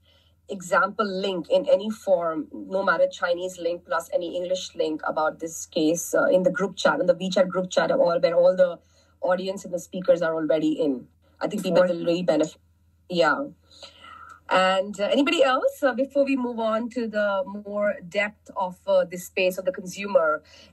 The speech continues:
Speaker 1: anything you have observed about the subsegments and how, you know,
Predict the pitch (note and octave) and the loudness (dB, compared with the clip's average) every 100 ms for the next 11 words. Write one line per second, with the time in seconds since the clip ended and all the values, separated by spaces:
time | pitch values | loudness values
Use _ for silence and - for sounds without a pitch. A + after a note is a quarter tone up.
0 | - G3 G#3 G#3 G#3 - A3+ G3+ G3 G3+ | 0 2 2 -2 -2 -4 -2 0 2 2
1 | F3 F3+ - F#3 E3 D3+ - - _ - | 2 -2 2 4 4 -4 -14 -20 _ -2
2 | F#3 F#3 F3+ F3+ G3 F#3 - F3 E3+ D#3+ | 2 2 0 -2 -2 -2 -2 -2 0 -4
3 | C#3+ - - - _ - F3+ F3 F#3 E3+ | -4 -8 -10 -16 _ -4 -2 0 0 0
4 | F3 F3 - - _ _ _ _ _ _ | 0 0 -2 -8 _ _ _ _ _ _
5 | _ _ F3 F3+ E3 F#3 | _ _ -4 0 0 -2